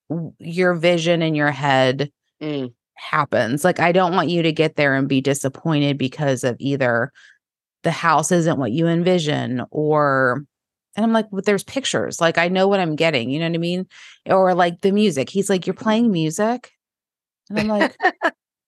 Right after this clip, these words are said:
Speaker 1: "Well, yeah." And he said, "From your phone." And I said, "We have Bluetooth speakers." He said
Speaker 2: "It's gonna sound fine."
Speaker 1: he just can't,
Speaker 2: <clears throat>
Speaker 1: he's having
Speaker 2: He's
Speaker 1: a
Speaker 2: not
Speaker 1: hard
Speaker 2: envisioning it.
Speaker 1: time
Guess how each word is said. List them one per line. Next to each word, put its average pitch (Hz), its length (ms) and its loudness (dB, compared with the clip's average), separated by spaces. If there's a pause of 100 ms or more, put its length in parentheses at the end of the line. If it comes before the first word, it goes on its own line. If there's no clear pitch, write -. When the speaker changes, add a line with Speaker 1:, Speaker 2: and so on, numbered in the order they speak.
(140)
Speaker 1:
"Well, 233 140 2
yeah." 233 460 4
And 160 120 0
he 202 100 -2
said, 202 220 -2
"From 214 200 0
your 202 120 2
phone." 175 680 0 (680)
And 285 60 -2
I 302 40 2
said, 294 160 2
"We 277 180 2
have 277 140 2
Bluetooth 277 440 0
speakers." 147 720 -2
He 226 100 -2
said 226 380 0 (160)
Speaker 2:
"It's - 220 -12
gonna 214 160 -6
sound 185 320 0
fine." 170 340 -2
Speaker 1:
he 381 220 2
just 427 240 -2
can't, 294 580 0 (400)
Speaker 2:
<clears throat> - 460 -20
Speaker 1:
he's 247 200 -2
having 285 280 0
Speaker 2:
He's 226 200 2
Speaker 1:
a - 40 2
Speaker 2:
not 185 220 4
Speaker 1:
hard 170 120 0
Speaker 2:
envisioning 165 380 0
it. - 0 -
Speaker 1:
time 185 640 -2